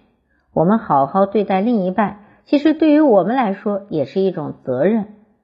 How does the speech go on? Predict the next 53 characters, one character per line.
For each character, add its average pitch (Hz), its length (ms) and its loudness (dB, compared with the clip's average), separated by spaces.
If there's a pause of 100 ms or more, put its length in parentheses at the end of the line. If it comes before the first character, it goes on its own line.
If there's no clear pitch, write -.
(120)
把 143 160 2
婚 277 220 -6
外 285 240 0
情 143 400 -10
扼 180 240 2
杀 170 180 -8
在 165 160 -4
摇 127 240 -4
篮 131 240 -6
中。 127 180 -10 (640)
都 160 140 2
说 147 340 0 (320)
人 190 220 2
非 254 180 -2
圣 254 240 -6
贤， 175 440 -6 (180)
孰 180 260 -4
能 220 220 -2
无 185 140 -2
过？ 196 360 -2 (260)
每 180 240 4
个 285 140 2
人 214 320 -2
都 196 140 4
会 175 160 0
有 143 100 -2
犯 185 340 -4
错 185 200 0
的 143 120 -2
时 - 180 -10
候， - 240 -14 (440)
有 202 200 4
的 262 120 4
事 269 140 -6
情 175 280 -6
可 170 140 -2
以 156 100 0
获 151 200 -4
得 147 100 -4
原 143 300 -4
谅， 175 160 -8 (320)
可 226 160 -2
是 285 160 0
有 180 340 2
的 214 140 -2
事 262 160 -4
情 185 240 -6 (320)
做 339 220 6
错 294 340 -2
了 143 160 -4
就 175 180 -4
会 156 140 -2
毁 131 340 -6